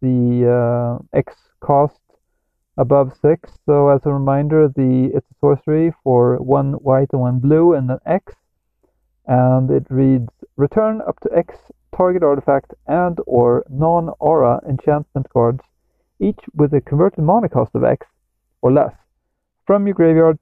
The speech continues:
to the battlefield. If X is six or more, those permanents are four four creatures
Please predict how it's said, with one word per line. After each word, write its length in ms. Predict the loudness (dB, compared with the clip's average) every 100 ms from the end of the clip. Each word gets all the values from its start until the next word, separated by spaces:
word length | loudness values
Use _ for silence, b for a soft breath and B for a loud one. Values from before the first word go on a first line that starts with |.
| -6
to 80 |
the 60 | -2
battlefield. 500 | 0 0 -2 -6 -10 -20 _ _ _ -20 _ -6
If 120 | -2
X 180 | 0 0
is 100 | -4 -2
six 220 | -4 0
or 100 | -4
more, 380 | -2 -4 -4 -4 _ _ _
those 160 | -4 -2
permanents 440 | 0 0 -2 -4 -2
are 180 | -2 -2 0
four 300 | 2 2 0
four 200 | 0 0
creatures 560 | 0 0 -2 -4 -8 -8